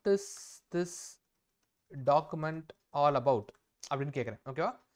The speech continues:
So, இப்ப நான் ஹிட் பண்ணேன் அப்படின்னா இந்த டேட்டா வந்து, ஆ,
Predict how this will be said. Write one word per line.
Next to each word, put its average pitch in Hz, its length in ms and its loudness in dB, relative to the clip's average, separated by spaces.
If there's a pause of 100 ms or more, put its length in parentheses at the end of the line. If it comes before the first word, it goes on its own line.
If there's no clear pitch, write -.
(160)
So, 131 540 0
இப்ப 175 260 -2
நான் 165 280 0
ஹிட் 156 200 -8
பண்ணேன் 170 140 2
அப்படின்னா 156 560 -2
இந்த 202 680 2 (200)
டேட்டா 151 380 2
வந்து, 160 420 -2 (400)
ஆ, 120 340 2